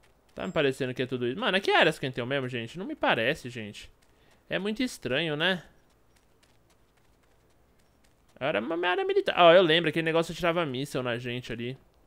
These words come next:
É, eu vou ser bem honesto que eu não lembro. Se for, ela tá bem diferente, assim. Pelo menos da minha memória, né?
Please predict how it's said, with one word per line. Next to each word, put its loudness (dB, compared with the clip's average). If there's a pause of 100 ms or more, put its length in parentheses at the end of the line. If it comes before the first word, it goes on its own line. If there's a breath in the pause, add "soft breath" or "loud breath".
(500 soft breath)
É, -6
eu 0
vou 0
ser 0
bem -2
honesto 0
que -4
eu -2
não 0
lembro. 0
Se -4
for, 2
ela 6
tá 0
bem -4
diferente, -2
assim. -10 (1080)
Pelo -2
menos -4
da -2
minha 0
memória, 0
né? -6